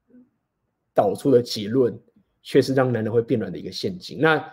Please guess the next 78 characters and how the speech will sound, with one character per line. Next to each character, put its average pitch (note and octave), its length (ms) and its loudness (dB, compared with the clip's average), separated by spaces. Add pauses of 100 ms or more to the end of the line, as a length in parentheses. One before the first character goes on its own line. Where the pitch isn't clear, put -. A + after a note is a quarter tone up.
(220)
这 G3+ 140 8
就 G3 140 6
是 F#3+ 140 4
为 F3+ 120 10
什 E3 160 0
么 A#2 100 0
我 G2+ 60 -4
会 C#3+ 160 0
推 C3+ 240 0
广 F#2 260 -6 (400)
红 A2+ 240 0
药 C#3 140 8
丸 G#2+ 220 2
觉 A2+ 260 -8
醒 G#2+ 160 -12
的 F#2 80 -14
概 A2 160 -10
念， G#2+ 100 -8
绝 A#2+ 80 -6
对 F#3+ 120 6
不 E3 80 0
是 D#3+ 120 -2
因 D#3 80 4
为 D#3 120 6
要 D3 80 6
丑 A2 260 -6
女， A2 100 -6
或 B2 80 -6
是 B2 80 -8
不 B2+ 120 -14
是 C3 120 -10
因 B2+ 60 -4
为 A#2+ 100 0
要 A#2+ 120 0
什 A2 100 -12
么 G2+ 80 -10
什 G2+ 80 -14
么 F#2 60 -12
瓦 G2 240 -14
格， - 180 -14 (560)
不 C3+ 80 -2
是 E3 120 4
因 D#3+ 40 10
为 D#3+ 100 8
这 B2+ 120 2
样 G#2 180 2
子， - 180 -18 (840)
就 C#3+ 80 -8
是 D3 80 6
干 E3 160 4
嘛 - 80 6
丑 C3 240 2
女， A#2 60 0
就 C3+ 100 -2
是 C#3+ 60 -2
说 C#3 280 0 (1700)
我 A#2+ 140 -8
没 C3 120 -2
有 E3+ 60 2
什 D#3 80 -2
么 G#2 100 -4
憎 C3 240 2
恨， - 220 -8
我 A#2 60 0
没 C3+ 100 6
有 G3 100 10
对 G3 140 6
女 D3+ 80 8
生 C3+ 140 4
没 D#3+ 40 8
有 E3+ 60 6
什 C#3+ 60 0
么 G#2+ 100 0
憎 C#3 220 2
恨 C3+ 260 2
啊， A2+ 480 -6
就 - 100 -8
是 C#3+ 560 2